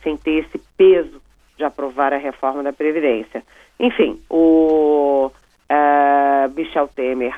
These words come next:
é o presidente mais impopular da história pós-redemocratização, mas no finalzinho do seu mandato, ali no apagar das luzes, o Datafolha mostra que a rejeição a ele caiu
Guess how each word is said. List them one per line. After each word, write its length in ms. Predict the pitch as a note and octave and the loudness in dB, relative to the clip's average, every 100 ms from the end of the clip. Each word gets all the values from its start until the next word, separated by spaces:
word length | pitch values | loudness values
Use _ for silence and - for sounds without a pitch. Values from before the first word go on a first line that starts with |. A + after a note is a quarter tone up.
| - | -4
é 140 | D3+ | -2
o 60 | D3 | -2
presidente 840 | C#3+ C#3+ C#3 C#3 B2+ B2+ - G#2+ | -6 -10 -4 -4 -4 -10 -14 -14
mais 560 | - D#3 F#3 A3+ A#3 F#3+ | -8 -2 0 -2 -4 -6
impopular 880 | F#3+ - G#3 G#3+ F3+ C#3+ B2 A#2+ C3+ | -8 -4 -4 -4 -4 -2 -2 -4 -4
da 140 | C#3+ | -4
história 580 | C3+ - D3+ C#3+ C3 A2+ - | -4 -4 -2 0 -2 -6 -4
pós-redemocratização, 1600 | D#3 D3+ C#3+ D3 C#3 C3 C3+ B2+ C3+ C3 - C3 - D#3+ F3 G#3+ - _ - - _ F#3 | -2 0 -2 -6 -6 -6 -6 -4 -6 -6 -6 -6 -6 -4 -2 -4 -10 _ -20 -20 _ -4
mas 460 | G3 F#3 F3+ G3 - - | 0 2 0 -4 -12 -10
no 160 | G3+ A3 - - | -8 -8 -10 -8
finalzinho 1040 | B3 A#3 A#3 C4 B3+ F#3+ F#3+ F#3+ G#3+ G#3 | -4 0 2 2 -2 -6 -12 -8 -8 -8
do 120 | F#3 - | -10 -10
seu 120 | F#3 | -6
mandato, 440 | F3 D#3 E3 F3 E3 | -4 -2 0 -2 -4
ali 180 | D#3 E3 | -6 -4
no 100 | E3 | -4
apagar 480 | E3 D#3 D3 E3+ | -4 -4 0 -2
das 180 | E3+ D#3+ D3+ | -2 -6 -6
luzes, 440 | D#3+ F#3+ G3+ G#3 - _ - _ - | -2 -2 -2 -10 -16 _ -20 _ -6
o 100 | E3+ | 0
Datafolha 640 | E3 E3+ F#3+ - F3 F3+ | 0 0 -4 -2 0 0
mostra 520 | E3+ D3+ D#3 - D3+ | 0 0 -2 -6 -12
que 260 | - - D3+ | -12 -6 -2
a 80 | C#3+ | -2
rejeição 680 | D#3+ D3+ D3+ D3+ - D3 | -2 -4 -8 -10 -8 -4
a 120 | D3 | -2
ele 260 | C#3 D3+ D#3 | 0 0 -2
caiu 420 | - D3+ D3 D#3+ | -2 -4 -4 -6